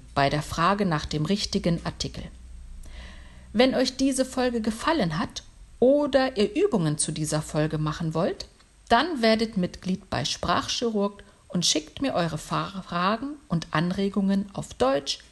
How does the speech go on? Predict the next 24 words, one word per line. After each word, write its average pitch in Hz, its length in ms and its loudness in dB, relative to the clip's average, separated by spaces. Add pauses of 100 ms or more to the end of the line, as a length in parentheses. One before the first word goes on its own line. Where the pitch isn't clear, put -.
(220)
Englisch, 202 500 0 (280)
en 165 140 4
Español 170 640 2 (640)
und 202 280 4 (100)
auf - 220 -4
Russisch. - 420 -4 (840)
Als - 260 2
Clubmitglieder 233 800 2
bekommt - 440 -2
ihr 185 120 2 (120)
alle 220 340 2
Texte - 460 -4
zu - 140 -4
den 156 180 0
Podcasts - 800 -6 (300)
und 180 180 2
könnt 156 280 -2
viele 262 520 4
Übungen 196 460 4
zu - 140 -2
den 160 200 0
einzelnen 160 500 2
Themen 139 300 -2
machen. - 260 -10